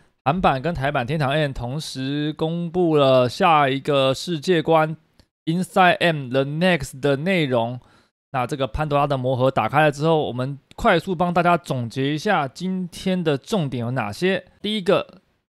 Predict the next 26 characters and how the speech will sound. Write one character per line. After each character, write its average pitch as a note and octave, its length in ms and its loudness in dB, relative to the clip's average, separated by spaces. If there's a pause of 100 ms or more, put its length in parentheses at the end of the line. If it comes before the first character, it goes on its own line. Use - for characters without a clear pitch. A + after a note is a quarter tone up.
就 D3+ 60 -8
是 D#3 140 -6
讲 A#2 240 -4
台 C3+ 240 -2
韩 C#3+ 240 -2
跨 E3 320 0
国 A#2+ 200 -4
副 E3+ 200 -4
本 A2 260 -6
的 G2 80 -10
玩 B2+ 240 -4
法 G#2+ 220 0
跟 C#3 160 -4
内 F3+ 160 -2
容， G#2 260 -6 (420)
然 A#2 120 -6
后 D3+ 40 -2
第 A#3 220 -4
二 G#3+ 100 2
个 D3+ 280 -4 (960)
暗 F3 200 0
黑 F3 160 2
骑 C3+ 240 -4
士 - 200 -4
改 B2+ 180 0
版， B2+ 320 -4